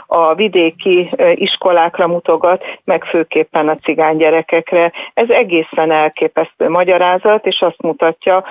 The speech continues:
hogy az ő valóságismeretük a nullával egyenlő, viszont mindig találnak olyan csoportokat, akiket lehet utálni, központba állítani, hibáztatni.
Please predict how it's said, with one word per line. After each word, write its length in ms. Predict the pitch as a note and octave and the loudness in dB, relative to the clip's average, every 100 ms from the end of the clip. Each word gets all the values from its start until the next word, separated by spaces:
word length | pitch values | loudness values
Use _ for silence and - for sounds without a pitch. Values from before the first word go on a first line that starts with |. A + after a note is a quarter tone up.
| - - | -12 -4
hogy 200 | F3 E3+ | 0 2
az 160 | E3+ F3+ | 2 2
ő 280 | F3 E3 E3 | 0 0 -2
valóságismeretük 1300 | F3 D#3+ D#3 D#3+ E3 D3+ E3 - E3+ D#3 D#3+ - D#3+ | 0 2 0 0 -2 -2 -4 -2 0 0 0 -4 -2
a 80 | E3 | -2
nullával 580 | F3 E3+ E3+ D#3+ D#3+ D#3+ | 0 2 2 2 2 2
egyenlő, 540 | F3+ G3 G3+ G#3+ A#3 - - - | 2 2 2 4 2 0 -12 -4
viszont 460 | A#3+ - A#3 A#3 | -4 0 0 0
mindig 400 | B3 G3+ D#3+ D#3 | 0 2 0 -2
találnak 560 | - E3 D3+ D#3 D#3+ - | 0 0 2 0 -2 0
olyan 240 | F3 D3+ | 0 0
csoportokat, 880 | D#3+ F3+ E3+ E3 D#3+ F3 D#3+ E3+ E3+ | -2 -4 0 0 0 -2 0 -2 -2
akiket 560 | D#3+ - E3 - D#3+ - | -4 -6 -6 -2 -2 0
lehet 420 | E3+ E3 D#3 - | -2 0 -2 -2
utálni, 640 | G3 - E3+ D#3+ E3 D#3+ | -4 0 0 0 0 -2
központba 600 | - E3+ - - D3+ D#3 D3 | 0 -2 -2 -4 -2 0 0
állítani, 640 | D3 D3+ - E3 D#3 D#3 | 0 -2 -2 -2 -2 -2
hibáztatni. 1000 | E3 D3+ D3 - - D3+ - D#3 C#3 | -2 -2 -2 -4 -4 -4 -4 -4 -4